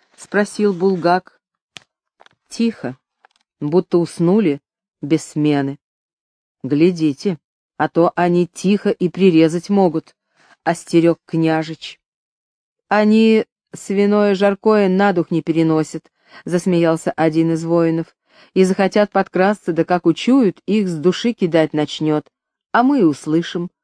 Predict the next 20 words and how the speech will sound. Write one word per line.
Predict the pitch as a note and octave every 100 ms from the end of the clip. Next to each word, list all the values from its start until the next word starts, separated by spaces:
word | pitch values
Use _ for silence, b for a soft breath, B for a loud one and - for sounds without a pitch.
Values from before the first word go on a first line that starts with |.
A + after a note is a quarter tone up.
| _ _
как | - F3 -
они | E3 D#3+ D#3+ E3 -
давятся». | C#3 D#3 C#3+ C#3+ _ - D#3 D#3 _ _ _ _ _ _ _ _ _ _ -
Геннадий | D#3+ B3 D4 C#4 B3+ B3+
извлек | G3+ F#3 E3+ F3 F#3+ E3
из | -
своей | - D#3+ D#3+
калиты | - C#3+ C#3+ - C#3 C#3+
икону, | A#2+ A#2 - G#3+ A#3+ A3+ A3 _ _ -
благословил | D3 D#3 D#3 D#3 D#3 G3+ G#3+
ею | C#3+ E3+ F3
заставу. | E3 D#3 - - D3 D3 D3 C#3+ _ _ _ _ b b b b b
Потом | A3+ D#4 D#4
каждого | B3 G#3 G#3 F#3+ F3+
подходящего | D#3+ - D3+ C#3+ D#3+ - D#3+ D3
приложиться | D#3 D3+ C#3+ D3 F#3+ - D#3
к | -
образу | E3 D3+ D3+ D#3 - -
архистратига | D#3 C#3+ D#3 - - D3+ - D#3+ D3
Михаила | C#3+ C3+ D3 D#3+ A3 G#3